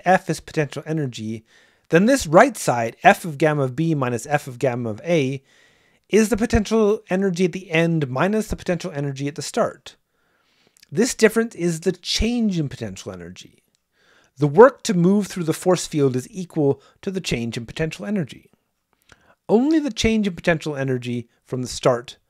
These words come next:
to the end. And this is getting at the conservative idea,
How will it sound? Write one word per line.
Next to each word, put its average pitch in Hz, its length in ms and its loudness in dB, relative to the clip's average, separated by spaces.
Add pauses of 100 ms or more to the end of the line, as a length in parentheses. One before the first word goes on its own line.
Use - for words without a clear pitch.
(300)
to - 80 -16
the 117 180 -6
end. - 460 -14 (640)
And 160 80 0
this 262 160 2
is 262 120 -6
getting 208 340 2
at 156 220 -4
the 160 80 -4
conservative 143 560 0
idea, 117 560 -4